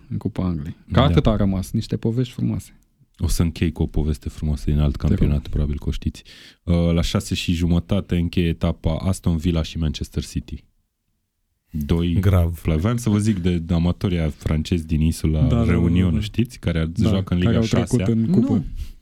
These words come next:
Speaker 2: Joacă în Liga șasea în Franța și, au, în, și în Franța și au câștigat un meci de cupă, cred că e a doua echipă
Speaker 1: În Liga
Speaker 2: din
Speaker 1: a
Speaker 2: ultimii,
Speaker 1: șasea,
Speaker 2: nu
Speaker 1: nu
Speaker 2: știu.
Speaker 1: știu dacă au o anumită Liga a șasea, știu că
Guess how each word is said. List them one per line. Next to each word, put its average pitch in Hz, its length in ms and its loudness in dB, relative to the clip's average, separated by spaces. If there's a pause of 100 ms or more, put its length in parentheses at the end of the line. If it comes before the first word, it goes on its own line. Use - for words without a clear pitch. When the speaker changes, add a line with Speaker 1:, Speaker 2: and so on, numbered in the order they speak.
(260)
Speaker 2:
Joacă 123 280 -2
în 113 60 2
Liga 117 200 2
șasea 104 400 -2
în 90 60 -2
Franța 101 380 0
și, 107 120 -2
au, 107 120 0
în, 98 360 4
și - 260 -6
în 87 120 4
Franța 101 360 -2
și 107 140 -2
au 101 60 2
câștigat 104 480 -2
un 95 100 0
meci 98 160 2
de 87 120 -4
cupă, 85 680 -2 (140)
cred - 200 -20
că - 60 -4
e 87 80 0
a 85 40 0 (240)
doua 90 360 0
echipă 73 580 -2 (680)
Speaker 1:
În 113 160 0
Liga 107 140 4
Speaker 2:
din 87 80 4
Speaker 1:
a 92 40 4
Speaker 2:
ultimii, 90 80 2
Speaker 1:
șasea, 113 300 2
Speaker 2:
nu 113 60 2
Speaker 1:
nu 117 60 4
Speaker 2:
știu. - 160 -2
Speaker 1:
știu - 20 2 (100)
dacă 120 280 -4
au 110 260 -2
o 101 100 0
anumită 104 360 0
Liga 104 240 -2
a 101 40 0
șasea, 101 300 -4
știu 104 160 -4
că 117 220 -2